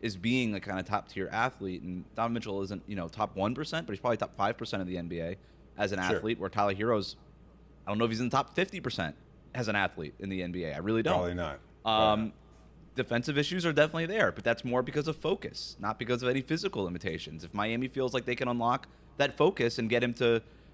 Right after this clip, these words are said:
Speaker 1: to prioritize the
Speaker 2: Do,
Speaker 1: defensive end, then, then
Speaker 2: do you really
Speaker 1: Donovan
Speaker 2: think
Speaker 1: Mitchell
Speaker 2: so?
Speaker 1: could become a
Speaker 2: I
Speaker 1: good
Speaker 2: don't think you've
Speaker 1: defender.
Speaker 2: ever brought up, I don't think you've ever brought up this point before. Like, I,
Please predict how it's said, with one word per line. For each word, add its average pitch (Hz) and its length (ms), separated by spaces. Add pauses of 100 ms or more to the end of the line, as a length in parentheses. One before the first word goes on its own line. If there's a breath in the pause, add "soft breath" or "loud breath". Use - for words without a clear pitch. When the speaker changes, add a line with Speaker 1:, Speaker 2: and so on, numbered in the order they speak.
(140)
Speaker 1:
to 120 280
prioritize 131 560
the 208 80
Speaker 2:
Do, - 60
Speaker 1:
defensive 113 340
end, 139 200
then, 127 280
then 131 100
Speaker 2:
do 190 60
you 208 80
really 208 160
Speaker 1:
Donovan 165 60
Speaker 2:
think 190 160
Speaker 1:
Mitchell 165 120
Speaker 2:
so? 214 60
Speaker 1:
could 220 80
become 170 180
a 170 40
Speaker 2:
I 151 40
Speaker 1:
good 170 120
Speaker 2:
don't 196 120
think 202 160
you've 170 80
Speaker 1:
defender. 180 160
Speaker 2:
ever - 80
brought 160 200
up, 151 80 (120)
I 175 60
don't 202 120
think 214 140
you've 202 120
ever 196 100
brought 180 180
up 180 80
this 151 160
point 165 220
before. 143 360
Like, 123 220
I, 147 60